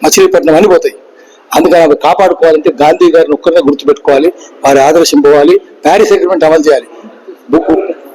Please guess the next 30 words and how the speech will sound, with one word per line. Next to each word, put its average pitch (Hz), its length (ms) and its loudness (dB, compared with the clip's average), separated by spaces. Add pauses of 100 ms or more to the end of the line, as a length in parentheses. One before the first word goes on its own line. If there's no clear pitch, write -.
శిలాజ 190 340 2
ఇంధన 180 260 2
వనరులు 143 280 2
అంటే 143 160 -2
బొగ్గు, 147 380 0
పెట్రోల్, 156 380 0
డీజిల్ 147 260 2 (500)
ఉత్పత్తి 202 340 -2
చేయడం 175 200 2
మానేయాలి, 170 480 2 (460)
కాల్చడం, 160 460 0
వినియోగించడం 160 580 2
మానేయాలి. 135 440 0 (300)
మళ్ళీ 180 180 2
కాలినడకన 170 560 0
పోవాలి, 160 340 2
ఎద్దుల 175 200 2
బండి 170 280 0
మీద 165 160 2
పోవాలి, 160 280 2 (120)
గుర్ర 160 120 2
బండి 156 280 2
మీద 147 140 2
పోవాలి, 147 360 0 (380)
సైకిల్ 175 320 0
మీద 175 100 4
పోవాలి, 160 280 2
రిక్షా 165 260 -2
మీద 147 220 0
పోవాలి, 120 200 -2